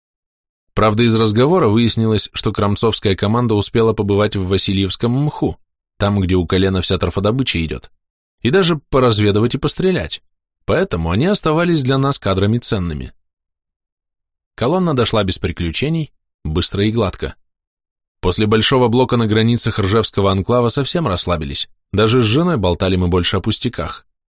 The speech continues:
О том, что дом почти на берегу Волги, и что купаться ходить близко.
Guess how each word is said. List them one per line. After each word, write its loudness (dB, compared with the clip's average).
О 0
том, 0
что 0
дом 2
почти -4
на 0
берегу 0
Волги, 0
и 0
что -2
купаться -2
ходить -4
близко. -6